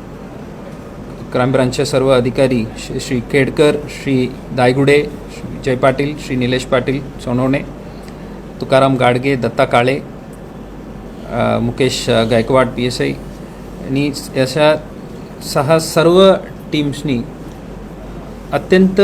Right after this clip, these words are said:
मेहनत घेऊन अशा एक जे, अ, ब्लाइंड केस होतं ते, अ, आज डिटेक्ट करून आणलेलं आहे. याचा अतिरिक्त माहिती असा आहे, यापैकी दोन आरोपी, अ,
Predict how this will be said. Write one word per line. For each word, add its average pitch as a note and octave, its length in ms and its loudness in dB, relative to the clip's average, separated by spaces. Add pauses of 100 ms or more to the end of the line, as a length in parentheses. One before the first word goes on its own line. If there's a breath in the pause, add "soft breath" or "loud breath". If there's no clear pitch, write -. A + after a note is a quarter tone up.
(200)
मेहनत D#3+ 500 -2
घेऊन D#3+ 400 2 (680)
अशा D#3 280 0
एक D#3+ 320 0
जे, D3+ 420 0 (420)
अ, B2+ 120 -4
ब्लाइंड C3+ 420 2
केस C#3+ 240 -2
होतं D3 260 2
ते, D3 460 2 (600)
अ, A2+ 80 -4 (100)
आज C3 340 2 (760)
डिटेक्ट C3+ 260 0
करून C#3+ 240 0
आणलेलं C#3 380 4
आहे. C#3+ 160 2 (840)
याचा D3+ 440 4
अतिरिक्त E3+ 460 2
माहिती F3 340 4
असा F3 200 4
आहे, F3 300 6
यापैकी F3 680 4 (1200)
दोन D#3+ 220 4
आरोपी, D#3 500 4 (760)
अ, B2 320 2